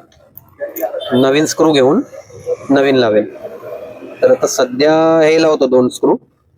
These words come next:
एक स्क्रू त्याचा निघालाय बहुतेक already, कारण याला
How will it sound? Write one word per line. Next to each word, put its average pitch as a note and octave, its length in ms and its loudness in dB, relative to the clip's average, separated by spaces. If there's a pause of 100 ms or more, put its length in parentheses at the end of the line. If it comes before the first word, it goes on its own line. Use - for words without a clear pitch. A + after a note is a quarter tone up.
(460)
एक - 140 -2
स्क्रू E3+ 260 0
त्याचा E3+ 220 2
निघालाय D#3+ 420 4
बहुतेक A2+ 400 2
already, A2+ 540 2
कारण C3+ 260 2
याला D3 180 2